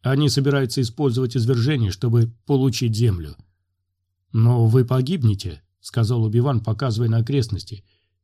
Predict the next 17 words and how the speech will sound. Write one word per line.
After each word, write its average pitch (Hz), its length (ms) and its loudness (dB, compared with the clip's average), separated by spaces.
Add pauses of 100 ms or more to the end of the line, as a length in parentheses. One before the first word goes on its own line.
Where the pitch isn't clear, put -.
(100)
«Извержение 135 680 2
накроет 131 520 0
все 107 220 -4
это. 90 340 -8 (540)
Ученые 139 500 2
знают, 120 460 0 (380)
датчики 131 460 0
и 135 40 4
расчеты 131 480 -2
говорят 123 420 -2
об 107 120 0
этом». 85 300 -6 (600)
Капитан 120 440 0
лишь 113 220 0
фыркнул. 101 460 -4 (760)
«Ученые, 120 640 0
датчики. 117 680 -2